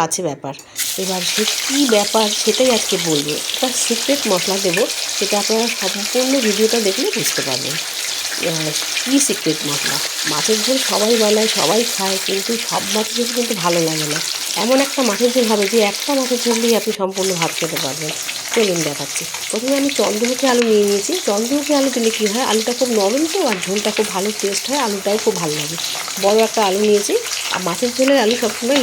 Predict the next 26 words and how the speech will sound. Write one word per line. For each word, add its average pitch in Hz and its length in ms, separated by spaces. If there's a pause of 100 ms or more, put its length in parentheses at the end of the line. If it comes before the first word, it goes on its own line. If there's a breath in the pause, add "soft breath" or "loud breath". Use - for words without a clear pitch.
লম্বা 208 300
লম্বি 196 280
কাটতে 151 340
হয়। 151 140 (340)
দেখুন 147 240 (100)
কীভাবে 220 300 (100)
কাটছি, 196 320
দেখুন 277 200 (380)
এইভাবে 196 320
খোসা 214 260
ছাড়িয়ে 202 300
নিয়ে 277 180
আমি 233 120 (120)
পাতলা 180 300
পাতলা 190 280
করে 262 180
এরকম 233 200
লম্বা 170 260
লম্বিভাবে 170 400
কেটে 156 240
নিচ্ছি। - 280 (1600)
এক 220 140
একটা 262 200 (320)
সাইডকে 220 440
আমি 277 140 (580)
তিন 226 140